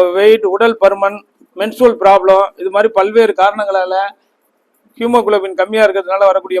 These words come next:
பாதிப்பு, கால்சியம் உடல்ல பற்றாக்குறையினால ஏற்படும். இந்த சால்ட், சோடியம், பொட்டாசியம் இதெல்லாம் வந்து ச-, கம்மியா இருக்கிறதுனாலயும் அந்த நிறைய வந்து நமக்கு வந்து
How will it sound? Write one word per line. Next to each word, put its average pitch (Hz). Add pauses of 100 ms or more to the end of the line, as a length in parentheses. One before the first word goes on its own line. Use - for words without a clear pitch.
பாதிப்பு, 190 (240)
கால்சியம் 220
உடல்ல 202 (100)
பற்றாக்குறையினால 196
ஏற்படும். 185 (340)
இந்த 160
சால்ட், 202 (100)
சோடியம், 202
பொட்டாசியம் 196 (600)
இதெல்லாம் 196
வந்து 190
ச-, 165
கம்மியா 208
இருக்கிறதுனாலயும் 180 (420)
அந்த 175 (120)
நிறைய 202 (120)
வந்து 180 (100)
நமக்கு 180
வந்து 196